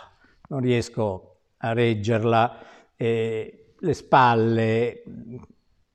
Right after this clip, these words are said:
dobbiamo far fronte all'abitudine. D'altronde quando andiamo in montagna, tutte le persone che vanno in montagna, o non andate in montagna, quando nuotate, no? Quando camminate almeno, me lo auguro, no? Anche un po' in bicicletta,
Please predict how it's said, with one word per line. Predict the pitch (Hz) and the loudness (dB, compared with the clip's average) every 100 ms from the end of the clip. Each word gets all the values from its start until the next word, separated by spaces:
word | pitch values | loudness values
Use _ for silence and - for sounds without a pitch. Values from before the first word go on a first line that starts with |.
| _ _ _ _ | _ _ _ _
dobbiamo | - 98 98 104 123 120 | -12 -8 -6 -6 -10 -14
far | 117 104 | -16 -12
fronte | 123 101 98 90 117 101 | -4 -4 -4 -4 -4 -4
all'abitudine. | 87 95 104 95 92 101 - 165 113 98 95 | -6 -8 -6 -8 -8 -8 0 0 0 -4 -4
D'altronde | 107 101 135 131 | -6 -2 -2 0
quando | 123 123 123 | 0 0 0
andiamo | 127 127 127 | 0 0 0
in | |
montagna, | 127 120 120 123 117 113 156 - _ _ _ _ _ _ _ | 0 0 0 0 0 -2 -4 -8 _ _ _ _ _ _ _
tutte | - 107 123 | -8 -4 0
le | 107 | 0
persone | 98 98 110 110 | -2 -4 -4 -4
che | 107 | -2
vanno | 107 110 | -2 -2
in | 117 | -2
montagna, | 147 147 185 120 90 - | -2 0 0 0 -6 -6
o | 107 - | -8 -6
non | 104 | -6
andate | 107 107 110 | -4 -4 -4
in | 117 | -4
montagna, | 123 135 143 104 147 | -4 0 0 0 -6
quando | - 113 104 | -8 -8 -6
nuotate, | 107 113 - 156 110 - 85 _ - | -4 -4 2 2 2 -4 -12 _ -8
no? | 113 151 - _ - | -4 -4 -8 _ -8
Quando | 110 104 110 | -4 -2 -4
camminate | - 101 95 110 131 - | -6 -6 -4 0 0 0
almeno, | 87 90 92 113 85 - _ _ - | -6 -8 -6 -6 -6 -12 _ _ -10
me | 110 | -6
lo | 92 | -2
auguro, | 104 117 95 92 92 | 0 0 -2 -6 -6
no? | 98 107 | -4 -4
Anche | 98 110 107 | -2 -4 -6
un | 104 90 | -8 -2
po' | 123 110 | -2 -2
in | 117 120 | -4 -2
bicicletta, | 123 110 113 127 104 95 107 127 | -2 -4 -4 -2 -2 -2 -4 -4